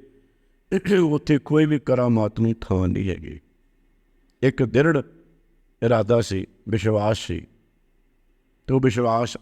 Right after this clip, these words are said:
ਅੱਜ ਵੀ ਜੇ ਕੋਈ ਬੰਦਾ ਬਾਣੀ ਨੂੰ ਸਮਝਦਾ ਉਹਦੇ ਕੋਲ ਹੈਗਾ, ਉਹ ਜਜ਼ਬਾ ਅੱਜ ਵੀ ਹੈਗਾ।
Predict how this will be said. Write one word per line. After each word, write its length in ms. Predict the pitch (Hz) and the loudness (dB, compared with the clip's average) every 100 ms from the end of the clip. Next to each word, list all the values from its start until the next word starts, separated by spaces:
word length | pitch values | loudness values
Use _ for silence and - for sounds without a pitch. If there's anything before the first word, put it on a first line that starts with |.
| - 123 | -4 -2
ਅੱਜ 140 | 135 | 2
ਵੀ 260 | 160 147 110 - _ _ _ _ _ _ _ _ _ _ _ _ _ - | 2 2 -2 -10 _ _ _ _ _ _ _ _ _ _ _ _ _ -2
ਜੇ 120 | 113 | 0
ਕੋਈ 140 | 117 | 0
ਬੰਦਾ 260 | 123 120 123 | 0 2 2
ਬਾਣੀ 300 | 113 107 113 | 2 0 0
ਨੂੰ 120 | 123 | 0
ਸਮਝਦਾ 400 | - 117 135 131 | 0 2 2 2
ਉਹਦੇ 120 | 127 | 0
ਕੋਲ 240 | 120 117 117 | -2 -2 0
ਹੈਗਾ, 320 | 95 90 87 90 _ _ _ _ _ _ _ _ _ - | -2 -2 -4 -8 _ _ _ _ _ _ _ _ _ -4
ਉਹ 80 | 131 | 0
ਜਜ਼ਬਾ 440 | 120 110 123 139 101 | 2 0 0 -2 0
ਅੱਜ 140 | 113 107 | -2 0
ਵੀ 200 | 143 117 | 2 2
ਹੈਗਾ। 240 | 92 92 | -2 -8